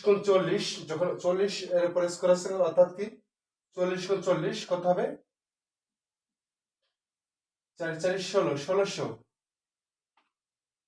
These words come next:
আর এখানে নয় নং একাশি, বা এক্স স্কয়ার ইকুয়াল হচ্ছে কত? ষোলোশো একাশি।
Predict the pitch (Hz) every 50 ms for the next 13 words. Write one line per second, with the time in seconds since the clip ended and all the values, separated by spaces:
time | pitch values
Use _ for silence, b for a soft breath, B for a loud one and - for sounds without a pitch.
0 | _ _ _ _ _ _ _ _ _ _ _ _ _ _ _ _ _ _ _ _
1 | _ _ _ _ _ _ _ _ _ _ _ _ _ _ 156 151 156 165 165 165
2 | 185 185 185 175 170 170 185 202 208 185 170 165 170 170 170 165 - - - 127
3 | 113 - - _ _ _ _ _ _ _ _ _ _ _ _ _ _ _ _ _
4 | _ _ _ _ _ _ _ _ _ _ _ _ _ _ _ _ _ 151 151 156
5 | 151 - 185 202 - - _ _ _ _ _ _ _ _ _ _ _ _ _ _
6 | _ _ _ _ _ _ _ _ _ _ _ 147 - - 185 180 - - - -
7 | 185 180 175 180 - 180 180 180 175 175 - 190 180 180 180 180 - 196 214 -
8 | - _ _ _ _ _ _ _ _ _ _ _ _ _ _ _ _ _ _ _
9 | _ _ _ _ _ _ _ - - 175 165 175 185 180 180 - - 196 196 202
10 | - - - _ - 151 156 156 - 180 175 175 - - 185 190